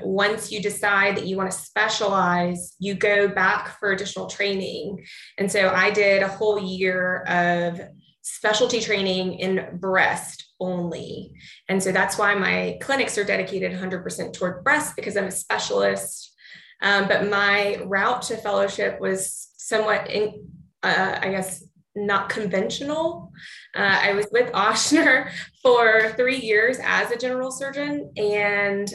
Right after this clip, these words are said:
I found that I really loved treating my breast cancer patients.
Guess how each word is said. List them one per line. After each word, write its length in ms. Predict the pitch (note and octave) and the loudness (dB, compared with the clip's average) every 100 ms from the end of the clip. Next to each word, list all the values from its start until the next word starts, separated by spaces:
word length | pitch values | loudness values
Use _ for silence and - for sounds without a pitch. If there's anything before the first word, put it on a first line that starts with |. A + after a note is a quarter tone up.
| - | -4
I 840 | F3+ F#3 F#3 F#3 F#3+ F#3 F3 - - | 2 4 6 4 4 2 -2 -6 -2
found 360 | F#3+ F#3+ G3 F#3+ | 0 2 0 0
that 100 | F3+ | -2
I 560 | F3 F3 F3+ F3+ - - | 0 0 0 -2 -4 -6
really 340 | F#3+ G3 F3+ | 0 0 2
loved 580 | F3 E3+ E3+ F3+ - - | 0 0 0 -2 -6 -8
treating 760 | - G3 F#3 F3+ F3 F3 F3+ | -2 -2 0 0 0 0 -2
my 120 | F3 F3+ | -2 0
breast 240 | G#3+ - | 2 0
cancer 220 | G3+ F#3+ | -2 -4
patients. 580 | F3+ - - F3+ - | -6 -6 -6 -10 -12